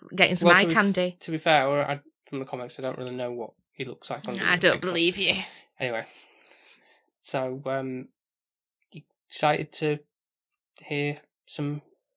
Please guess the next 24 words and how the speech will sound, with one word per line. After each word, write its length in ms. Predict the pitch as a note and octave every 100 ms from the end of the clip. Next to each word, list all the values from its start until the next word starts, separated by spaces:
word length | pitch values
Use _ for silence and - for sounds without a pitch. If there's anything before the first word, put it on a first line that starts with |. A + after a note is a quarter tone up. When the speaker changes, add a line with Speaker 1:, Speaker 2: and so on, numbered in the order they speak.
| _ _ _ _ _ -
Speaker 2:
old 260 | D3+ D#3
tunes 460 | - E3 D#3+ E3+ D#3+
as 360 | D#3+ - - - _ _ _ -
well 120 | C#3+
as 100 | C#3+
see 240 | - D3 D3
his 280 | D3 - - _ _ _
John 220 | - C#3+ C#3+
Cusack's 380 | D3 C#3+ C#3+
performance? 640 | - - D3 D#3+ F3 - - _ _ _ _ -
Speaker 1:
Always. 680 | B3 A3 G#3 G#3+ E4+ - -
I'm 80 | G#3
Speaker 2:
Yeah. 60 | A3
Speaker 1:
always 180 | A3 A3
excited, 480 | - G#3 - G3 -
um, 220 | G3 F3+ F3+
for 140 | F3+
John 220 | F3+ F3+
Cusack's 600 | F#3 F3 F3 - - -
Speaker 2:
Yeah. 60 | -
Speaker 1:
performance. 600 | F#3 F3+ F3 F3 G#3 - _ _ _ _ _ -
Does 140 | C#4+
he 100 | D#4
have, 320 | D4 D4 C#4+